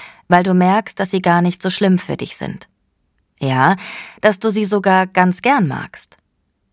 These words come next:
Lenke deine Wahrnehmung auf den Lustgewinn. Das macht deinen Kopf frei und steigert die Motivation. Denn zum Stören gehören ja immer zwei.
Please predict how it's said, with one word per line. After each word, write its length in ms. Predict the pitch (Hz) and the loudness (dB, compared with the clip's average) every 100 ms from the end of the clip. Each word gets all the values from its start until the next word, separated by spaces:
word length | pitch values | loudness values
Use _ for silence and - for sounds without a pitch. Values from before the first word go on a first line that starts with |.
| _ _ | _ _
Lenke 320 | 180 208 233 220 | 0 2 2 2
deine 260 | 175 151 | 2 2
Wahrnehmung 500 | 147 147 175 170 160 | 2 2 2 2 0
auf 180 | 147 - | -2 -4
den 180 | 151 147 | -2 0
Lustgewinn. 680 | 160 - - 143 123 139 123 - - - _ | 0 -2 -8 -8 -6 -8 -10 -14 -20 -20 _
Das 200 | 202 190 | -2 2
macht 240 | 208 202 | 0 2
deinen 280 | 196 185 180 | 2 2 0
Kopf 260 | - 240 - | 0 -2 -2
frei 400 | - 170 180 202 | -4 0 2 0
und 100 | 170 | 0
steigert 520 | - 156 160 156 - | 2 2 2 -2 -2
die 40 | |
Motivation. 880 | 143 139 147 135 135 - 127 127 - _ _ _ _ _ _ _ _ _ - | -4 -2 -4 -6 -6 -6 -6 -6 -10 _ _ _ _ _ _ _ _ _ 0
Denn 180 | 190 185 | 2 2
zum 160 | 202 185 | 0 -2
Stören 460 | - 262 220 196 | 0 0 2 2
gehören 340 | 180 151 156 156 | 2 2 2 0
ja 100 | 156 | 0
immer 240 | 160 156 | 0 0
zwei. 440 | - 214 170 - | 0 0 0 -4